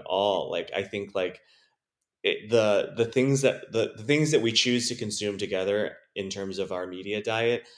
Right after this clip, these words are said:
are so sacred to us. Like, we are non-monogamous, but, like,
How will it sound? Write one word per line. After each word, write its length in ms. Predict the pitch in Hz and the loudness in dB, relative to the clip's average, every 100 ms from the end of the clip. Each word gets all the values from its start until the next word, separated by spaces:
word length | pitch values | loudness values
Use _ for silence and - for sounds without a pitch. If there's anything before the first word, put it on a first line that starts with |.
| - - | -20 -8
are 80 | 104 | -2
so 200 | - 117 | 2 2
sacred 480 | - 101 101 127 120 | 4 2 2 -2 0
to 160 | 151 | 0
us. 320 | 147 156 151 - | 0 0 0 0
Like, 240 | 98 95 - | 0 0 -6
we 340 | 113 123 120 | 0 4 4
are 360 | 95 104 101 90 - _ | 4 2 0 -4 -12 _
non-monogamous, 760 | 107 113 123 110 101 117 107 92 | 0 2 2 2 0 0 -2 -6
but, 200 | - 90 | -6 -6
like, 280 | 95 92 | -4 -4